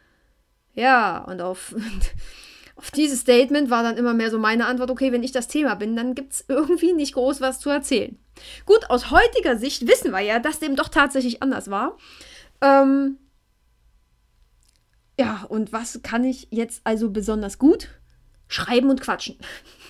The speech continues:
<laughs> Gut, soweit. Wie aber jetzt diesem ganzen Leben noch so ein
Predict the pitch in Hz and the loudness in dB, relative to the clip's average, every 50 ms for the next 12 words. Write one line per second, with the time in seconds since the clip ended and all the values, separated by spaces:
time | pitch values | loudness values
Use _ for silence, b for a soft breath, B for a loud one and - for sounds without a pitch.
0 | - - - _ _ - - - - - - - - - 262 254 - - - _ | -20 -20 -20 _ _ -20 -20 -20 -20 -20 -20 -12 -4 -2 -2 -2 -2 -4 -14 _
1 | _ _ _ - 269 226 330 359 311 233 - - - - _ _ _ B B B | _ _ _ -2 4 6 8 8 8 6 2 0 -8 -20 _ _ _ B B B
2 | B B 285 294 269 254 247 B B B B B B B B B B B B B | B B -20 -20 -20 -20 -20 B B B B B B B B B B B B B
3 | - 196 175 262 269 427 - - 311 277 233 240 220 214 202 262 339 349 - - | -10 -2 4 4 4 4 2 -2 -2 0 2 2 0 0 0 -2 -4 -4 -6 -12
4 | - - 240 220 214 214 208 202 196 220 208 262 359 392 - 370 349 302 247 226 | -10 -6 -6 -4 -4 -4 -6 -6 -6 -8 -10 -10 -10 -10 -6 -4 -2 0 0 0
5 | 220 220 220 226 233 - 370 415 453 _ _ _ _ - 226 233 240 - - 294 | 0 -2 -2 -2 -4 -6 -8 -10 -10 _ _ _ _ -8 -8 -8 -6 -6 -2 0
6 | 277 285 277 269 262 254 254 262 | 0 2 2 2 2 0 -2 -8